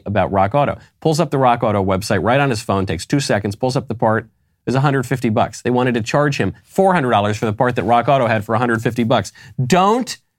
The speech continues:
be a fool. Go to rock auto dot com right now. Get the brakes, shocks, carpet wipers, headlights, mirrors, mufflers, lug nuts, and any other part that you need. Be sure when you're checking out to write Knowles in their How Did You Hear About Us box so they know that we sent you.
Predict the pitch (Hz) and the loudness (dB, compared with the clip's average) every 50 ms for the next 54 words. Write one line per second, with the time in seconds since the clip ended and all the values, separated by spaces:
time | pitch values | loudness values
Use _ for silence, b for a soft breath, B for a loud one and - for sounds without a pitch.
0 | _ _ - 170 170 156 - - 208 208 156 - - - _ _ - 143 143 147 | _ _ -2 0 0 0 0 0 0 0 0 -2 -6 -12 _ _ -2 0 0 2
1 | 143 139 131 131 131 113 110 107 - 104 107 92 87 - 101 92 90 87 87 92 | 2 2 2 2 0 0 0 0 -2 0 0 -2 0 -2 -4 -4 -2 -2 -2 -2
2 | 92 95 - 85 85 82 95 - 90 85 117 117 117 117 - - - 120 110 104 | -2 -2 -2 -6 -6 -6 -6 -8 -4 -2 -2 -2 -2 -4 -6 -4 0 0 0 0
3 | 104 - - _ - 113 110 107 117 - 90 95 92 87 - 95 - 143 143 147 | 0 -4 -14 _ -2 -2 -2 -2 -4 -6 -6 -6 -6 -4 -6 -6 -4 -2 -2 0
4 | 147 147 143 139 - _ _ _ _ _ _ - 127 160 196 226 240 262 247 196 | 0 0 -2 -4 -8 _ _ _ _ _ _ 0 2 4 4 4 2 0 0 2
5 | 185 175 - - - 143 147 147 147 143 139 - - 117 117 127 151 185 208 208 | 2 2 2 2 0 0 0 0 0 -2 -4 -6 -6 -2 2 4 4 2 2 2
6 | 226 208 202 196 - - 139 139 160 175 165 139 123 117 123 117 113 - 73 95 | 0 2 2 0 0 0 0 0 2 2 2 0 0 0 -2 -2 -2 -2 -2 0
7 | 113 113 113 107 98 92 95 b b b b b b - 143 139 123 - - 180 | 0 2 2 2 0 0 -2 b b b b b b -2 0 0 0 -2 0 0
8 | 170 175 180 175 - - 143 143 123 113 117 - 117 104 110 101 101 101 98 - | 2 2 2 0 0 0 0 0 0 -2 0 -2 -2 -2 0 -2 0 -2 -2 0
9 | 101 101 95 90 76 85 98 98 107 107 113 120 117 117 - 101 110 104 90 92 | 0 0 0 0 0 0 0 0 0 0 0 -2 -4 -6 -6 -4 -2 -2 -2 -2
10 | 110 101 101 98 85 90 107 131 165 160 160 151 151 135 - 135 123 123 123 123 | -2 -2 -2 -2 -2 -2 -2 0 0 0 0 0 -2 -2 -2 0 0 0 0 -2
11 | - - _ _ _ _ _ _ - - - 175 147 117 98 95 92 69 90 92 | -6 -16 _ _ _ _ _ _ -6 -2 0 0 2 0 0 0 -2 -2 -2 -4
12 | 95 - 107 98 - - 62 - | -2 -2 -4 -4 -4 -6 -12 -14